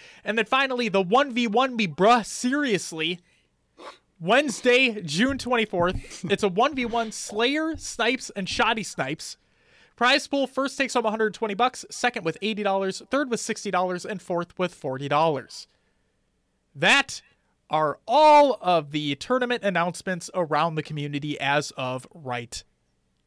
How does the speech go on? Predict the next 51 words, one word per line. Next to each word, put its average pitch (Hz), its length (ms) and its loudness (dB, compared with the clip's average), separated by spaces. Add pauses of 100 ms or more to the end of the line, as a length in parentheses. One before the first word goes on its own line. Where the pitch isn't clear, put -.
(120)
now. 123 260 -10 (1600)
But 247 100 2
we 370 80 6
have 359 80 6
a 330 60 0
couple 269 220 4
more 226 160 4
news 190 200 2
stories 170 340 -2
for 208 180 -2
you. 226 40 -2
So 233 140 -4
the 208 80 -6
first 320 260 -2
one 269 140 -2
is 208 180 -2
Europa 240 540 0
Halo 262 480 0
announced 190 480 -2
their 151 160 0
next 196 340 0
steps. - 380 -6
This 165 160 -6
is 175 80 -10
by 175 160 0
Europa 165 400 0
Halo 226 360 0
over 151 220 -2
on 135 120 -2
Twitter, 208 300 -4
and 147 180 -6
I 156 40 -2
quote, - 460 -6 (400)
"Few 339 240 4
weeks 339 240 2
since 320 240 -4
the 262 140 0
end 302 100 0
of 240 80 2
the 196 60 0
Double 262 260 2
Series, 190 340 -2
so 202 120 0
here's 330 280 0
an 262 60 -8
update 180 360 0
on 175 160 -2
things 196 280 -4
on 220 180 -2
Europa 165 380 -2
Halo. 170 400 -2